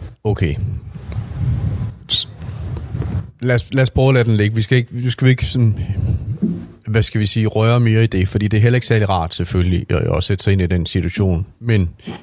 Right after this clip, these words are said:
vi gør det, fordi der rent faktisk er nogen, der er i den situation lige nu. Og, og bevidstheden omkring det, selvom man sidder herhjemme i Danmark og er i sikkerhed,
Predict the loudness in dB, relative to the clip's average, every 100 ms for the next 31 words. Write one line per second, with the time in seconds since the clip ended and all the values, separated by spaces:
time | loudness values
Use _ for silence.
0 | _ -2 2 2 2 0 -2 0 2 2
1 | 2 2 4 4 2 0 0 0 0 0
2 | 0 0 0 0 0 0 2 2 2 0
3 | -4 -8 -4 -4 -4 -6 -10 -16 -8 -2
4 | -2 0 -2 0 0 2 2 0 0 2
5 | 2 2 2 2 2 2 0 -6 -20 -20
6 | -20 -20 -20 -20 _ -4 0 2 2 2
7 | 0 2 4 4 4 2 4 2 0 -2
8 | -2 2 4 4 2 -2 _ 2 4 2
9 | 0 -6 -2 0 2 2 0